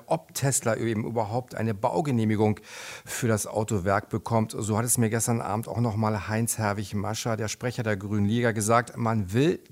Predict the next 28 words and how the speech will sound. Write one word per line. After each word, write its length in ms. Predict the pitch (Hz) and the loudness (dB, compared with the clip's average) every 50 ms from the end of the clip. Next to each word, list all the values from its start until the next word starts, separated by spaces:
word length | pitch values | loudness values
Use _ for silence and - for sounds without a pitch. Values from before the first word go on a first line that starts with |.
| - - | -18 -8
Tesla 420 | - 139 127 - - 113 101 - - | -4 -2 -2 0 2 0 0 0 0
nicht 360 | - 98 107 110 - - - | -2 -2 0 -2 -4 -4 -2
ausbremsen, 580 | - 101 110 117 - - 131 131 131 123 - 120 | -2 0 0 -2 -4 -2 -2 -2 0 -2 -2 -4
betont 380 | 110 110 - - 123 123 135 135 | -4 -4 -2 0 0 0 2 2
er, 180 | 127 123 120 - - - - - - | 0 0 0 -4 -10 -16 -14 -2 -2
aber 200 | 98 101 113 113 | 2 4 4 4
es 160 | 110 - - | 4 2 -2
könne 280 | - - 139 139 143 147 | 0 4 6 6 8 6
nicht 180 | 139 - - | 4 4 2
sein, 420 | - 107 101 104 117 143 175 180 180 - - - - - - - - _ - | 2 4 4 4 4 4 4 4 2 -2 -8 -14 -14 -12 -12 -14 -14 _ 4
dass 260 | 127 123 131 - - | 4 6 6 6 6
man 200 | 131 123 120 117 | 8 8 8 8
nach, 220 | 120 123 117 - | 8 8 6 4
wie 120 | 123 127 131 | 4 4 4
er 80 | 123 | 6
sagt, 300 | 110 127 127 127 - - - - 98 | 8 8 6 6 4 -2 -10 -6 0
Gutsherrenart 840 | 104 143 180 - - - - 120 127 131 - 120 127 - - - - | 2 2 4 4 4 4 4 6 6 6 6 4 2 2 0 -4 -2
Tesla 340 | - 127 123 - - 135 117 | 0 2 2 4 4 4 4
erlaubt, 460 | 110 104 101 104 120 123 - - - | 6 6 6 4 4 2 0 -4 0
Bäume 340 | - 98 98 110 131 135 - | 2 4 4 6 4 2 2
zu 160 | - 113 110 | 0 0 0
fällen, 300 | - - 123 120 123 - | 2 4 4 4 4 2
obwohl 500 | - 104 - - 123 139 165 170 175 - - | 0 -4 -2 0 4 8 8 8 8 6 4
noch 240 | 117 113 104 - - | 2 2 2 2 0
gar 160 | 113 104 113 | 0 0 0
nicht 180 | 120 113 - - | 0 -2 -6 -4
klar 300 | - 107 104 113 113 113 | -2 2 4 4 4 6
sei, 200 | 113 113 120 | 4 4 2